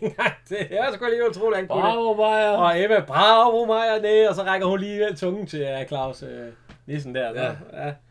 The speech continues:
Speaker 1: Og Maja, han, han, han fatter jo ikke helt, hvad han laver, så
Speaker 2: Og
Speaker 1: han
Speaker 2: så
Speaker 1: griner
Speaker 2: får
Speaker 1: bare
Speaker 2: han,
Speaker 1: fjollet
Speaker 2: så får
Speaker 1: der.
Speaker 2: han ordentligt kys.
Speaker 1: Ja, og de, de griner sgu, ja.
Speaker 2: Ja.
Speaker 1: Og så siger Olsen, "Ja, okay, men så laver vi sgu en eller anden fest. Det foregår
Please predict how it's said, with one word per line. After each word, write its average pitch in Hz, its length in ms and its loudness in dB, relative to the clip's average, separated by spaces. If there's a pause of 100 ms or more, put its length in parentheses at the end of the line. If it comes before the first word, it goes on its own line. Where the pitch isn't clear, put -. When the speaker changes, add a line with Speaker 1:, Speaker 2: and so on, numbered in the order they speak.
(500)
Speaker 1:
Og 123 100 -10
Maja, 151 240 -2
han, 175 200 -4
han, 165 280 -2
han 147 160 -6
fatter 127 240 -14
jo 117 60 -16
ikke 120 140 -12
helt, 120 100 -8
hvad 117 100 -10
han 117 100 -12
laver, 113 220 -16
så 117 100 -18
Speaker 2:
Og 123 60 -12
Speaker 1:
han 147 60 -8
Speaker 2:
så 110 60 -10
Speaker 1:
griner 127 140 -10
Speaker 2:
får 120 60 -4
Speaker 1:
bare 117 200 -2
Speaker 2:
han, 117 120 -10
Speaker 1:
fjollet 120 260 -12
Speaker 2:
så 123 140 -6
får 117 120 -6
Speaker 1:
der. 110 80 -4
Speaker 2:
han 113 120 -10
ordentligt 98 280 -12
kys. - 360 -10 (180)
Speaker 1:
Ja, 143 240 -8 (160)
og 123 160 -16
de, 151 100 -12
de 151 160 -16
griner 120 280 -18
sgu, - 180 -20
ja. 110 80 -18
Speaker 2:
Ja. - 300 -20 (800)
Speaker 1:
Og 151 100 -12
så 196 100 -12
siger 190 200 -6
Olsen, 143 300 -8
"Ja, 120 200 -6
okay, 190 240 -4
men 151 80 -10
så 196 100 -12
laver 208 240 -4
vi 156 80 -14
sgu 160 160 -14
en - 20 -6
eller 131 120 -6
anden 127 140 -12
fest. 185 280 -12
Det 196 140 -14
foregår 143 340 -8